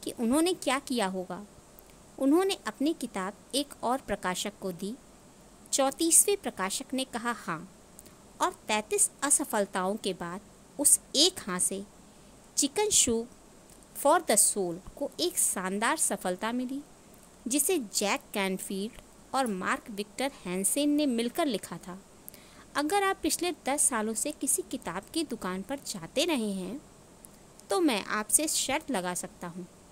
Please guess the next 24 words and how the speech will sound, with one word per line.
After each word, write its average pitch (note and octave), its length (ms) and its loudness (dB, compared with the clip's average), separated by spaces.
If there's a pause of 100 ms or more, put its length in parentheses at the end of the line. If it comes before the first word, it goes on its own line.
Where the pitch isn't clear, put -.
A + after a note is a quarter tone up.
(360)
कि - 100 -6 (120)
आपने C4 360 0
यह C#4+ 220 2
किताब B3 400 -4 (400)
ज़रूर D4 340 4
देखी F#3 380 -2
होगी। E3+ 300 -8 (880)
इस F4 220 6
बात G#3+ 280 0
की F4+ 120 0 (140)
काफ़ी - 340 2
संभावनाएं A#3 680 2
हैं G3 240 -6 (120)
कि - 160 -10
आपने G3 360 -2
चिकन C4 380 -2
सूप F4 300 0 (560)
श्रृंखला G4 520 2
की G4 200 0 (100)
कोई C#4+ 220 2
किताब C4 360 -4 (140)
पढ़ी F#3 260 -2
भी C4 140 -2
हो। E4+ 200 -4